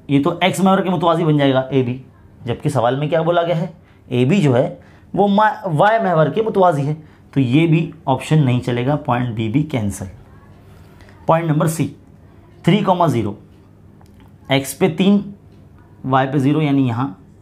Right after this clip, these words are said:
तो ये एबी ऐसा बनेगा, तो ये भी हम नहीं ले सकते, है ना, ये भी पॉइंट हम नहीं ले सकते। अब बारी आती है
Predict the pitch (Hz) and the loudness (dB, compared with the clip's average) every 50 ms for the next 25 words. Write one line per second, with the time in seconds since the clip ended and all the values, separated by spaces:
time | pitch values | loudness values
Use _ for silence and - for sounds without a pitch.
0 | - - - - - - - - - - - - 135 131 127 143 151 156 156 - | -20 -20 -20 -20 -20 -20 -20 -20 -20 -20 -8 -2 0 2 4 2 2 2 -2 -2
1 | 156 139 139 135 147 160 160 160 - 135 131 127 165 160 139 135 120 113 107 98 | 0 2 2 4 2 2 0 0 -2 -2 0 2 2 2 2 0 0 -2 -4 -6
2 | - - - - - - - - - - - - - - - - - - 123 117 | -8 -10 -16 -20 -20 -20 -20 -20 -20 -20 -20 -20 -20 -20 -20 -20 -8 -6 -6 -2
3 | 117 135 151 151 131 123 151 160 143 143 139 127 127 120 113 98 - 104 101 - | 0 2 2 2 2 2 2 2 2 2 0 0 0 0 -2 -4 -4 -8 -10 -10
4 | - 101 101 101 - - - - - - - - - - - 139 156 156 160 - | -14 -14 -14 -14 -16 -20 -20 -20 -20 -20 -20 -20 -20 -12 -6 -4 -2 -2 -4 -4
5 | - - - - - - - - - - - - - 117 123 120 131 139 139 139 | -12 -20 -20 -20 -20 -20 -20 -20 -20 -20 -20 -8 -4 -2 0 0 0 0 0 2
6 | 131 127 127 147 185 202 - - - - - 143 127 117 117 117 117 113 110 107 | 2 2 2 2 0 -2 -4 -8 -14 -16 -10 -6 -4 -4 -2 -2 -2 -2 -2 -2
7 | - - 101 - - - 113 - - - - - - - - - - - - 202 | -2 -6 -8 -10 -12 -14 -14 -14 -14 -20 -20 -20 -20 -20 -20 -20 -8 -2 0 0
8 | 214 208 - - - - - 147 143 135 139 139 147 139 120 110 - 123 113 131 | 0 0 -6 -12 -18 -16 -6 -2 0 0 0 0 0 -2 -2 -4 -6 -6 -4 -4
9 | 165 | -4